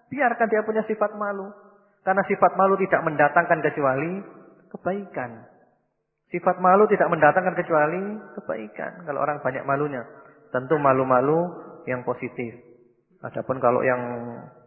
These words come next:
kebaikan-kebaikan, kalau malu ya jelek. Hadir pengajian, malu, ya jelek. Malu yang tercela. Jadi Rasulullah Muhammad sallallahu alaihi wasallam itu lebih pemalu daripada gadis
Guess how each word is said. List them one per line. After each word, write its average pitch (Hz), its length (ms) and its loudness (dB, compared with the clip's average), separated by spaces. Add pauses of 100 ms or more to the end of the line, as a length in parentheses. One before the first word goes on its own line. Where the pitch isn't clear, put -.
kebaikan-kebaikan, 131 960 2
kalau 127 240 0
malu 143 240 2
ya 127 160 0
jelek. 147 220 -4 (920)
Hadir 120 320 -4
pengajian, 123 800 -4
malu, 120 640 -10
ya 110 160 -14
jelek. 143 240 -4 (480)
Malu 123 240 -2
yang 123 160 -2
tercela. 120 580 -4 (1120)
Jadi 127 240 -8
Rasulullah 120 640 0
Muhammad 127 400 -2
sallallahu 113 160 -4
alaihi 113 160 -4
wasallam 120 240 0
itu - 80 -2
lebih 120 400 -2
pemalu 120 520 0 (200)
daripada 123 800 0
gadis 117 440 -4